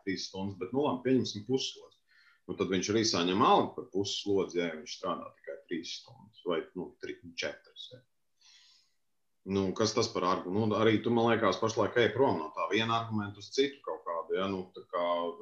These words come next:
vēlreiz, ja tam darbiniekam maksā par astoņām un viņam, un tas darba apjoms, kas viņam ir jāpaveic, ir paveicams tikai astoņās stundās, kā, kā gan viņš to paveic trijās? Un ja viņš to var paveikt trijās, nu, tā tad, tā ir pusslodze.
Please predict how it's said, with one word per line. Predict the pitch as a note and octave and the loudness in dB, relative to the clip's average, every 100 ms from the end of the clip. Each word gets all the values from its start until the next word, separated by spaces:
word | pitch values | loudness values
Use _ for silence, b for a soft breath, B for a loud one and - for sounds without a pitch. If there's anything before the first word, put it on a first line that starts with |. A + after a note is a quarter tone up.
| - _ | -16 _
vēlreiz, | G#2 A2 E2 - - - | 2 2 2 -4 -12 -10
ja | E2+ E2+ | -6 -6
tam | F#2+ F#2 | -4 2
darbiniekam | F#2+ G2+ G2 F2+ E2 E2+ F2 | 2 4 2 0 -2 -4 -2
maksā | G2 - F#2+ - | -2 -2 -2 -2
par | E2+ | -4
astoņām | E2 F2 B2+ B2+ C3+ A2+ F2+ | -2 -2 -2 2 2 2 0
un | F2 | 0
viņam, | G2 F2 E2 _ _ _ _ _ _ _ | 0 -2 -8 _ _ _ _ _ _ _
un | F#2+ | -2
tas | - | 2
darba | - C3+ C#3+ G2 | 8 8 8 8
apjoms, | A2+ D3 A2 D#2+ | 4 6 4 2
kas | - - | -4 -2
viņam | G2 F#2 | 0 2
ir | F#2 | 4
jāpaveic, | G#2+ G#2 F#2 E2 D#2+ | 6 4 4 2 2
ir | F2 E2 | 0 4
paveicams | G2+ A2 E2 - E2+ - | 6 6 4 2 0 2
tikai | A2 G2 | 6 8
astoņās | F2+ G#2 - F#2 E2+ D#2+ - | 8 6 6 6 6 6 6
stundās, | G#2 A#2+ B2+ - - | 12 12 12 12 12
kā, | A2 - | 12 12
kā | - C3+ - | 12 12 12
gan | E2 F2+ | 10 10
viņš | G2 - | 8 8
to | D2+ | 8
paveic | G2+ G#2+ D2+ - | 10 12 12 8
trijās? | - G2+ F#2+ - - - | 10 12 12 8 -2 4
Un | F#2 | 12
ja | A2+ | 12
viņš | F#2+ F2 | 12 8
to | - E2+ | 8 10
var | C3+ F3 | 12 12
paveikt | B2 F#2 D2+ - | 12 12 8 4
trijās, | F2 E2+ D2+ D2+ | 6 8 8 4
nu, | F#2+ - | 2 4
tā | F2 F2 | 4 4
tad, | F2 - _ _ D#2+ D2 | -4 -12 _ _ -8 4
tā | E2+ - | 6 6
ir | - | 12
pusslodze. | E3 G3 - D#2+ D2+ | 12 12 10 4 2